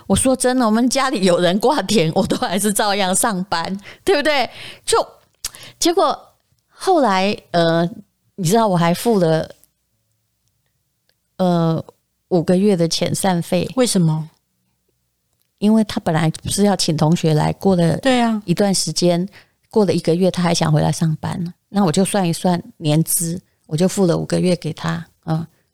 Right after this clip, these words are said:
Speaker 1: 就不是算那种半个月之前哦，我就直接每一个月付，每一年付一个月，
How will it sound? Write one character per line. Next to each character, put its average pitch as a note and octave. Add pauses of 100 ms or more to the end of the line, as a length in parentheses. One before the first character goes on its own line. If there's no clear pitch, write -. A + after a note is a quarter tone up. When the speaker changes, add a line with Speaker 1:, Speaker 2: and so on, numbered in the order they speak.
Speaker 1:
就 - (280)
不 F#3+
是 A#3+
算 A3
那 G#3+
种 F3
半 F#3
个 D#3+
月 F3+
之 E3+
前 -
哦， -
我 D#3
就 G3
直 E3
接 F3+
每 E3+
一 C#3+
个 -
月 E3+ (480)
付， E3 (680)
每 D#3
一 G#3+
年 D3+
付 F3+
一 D#3
个 C#3+
月， D3+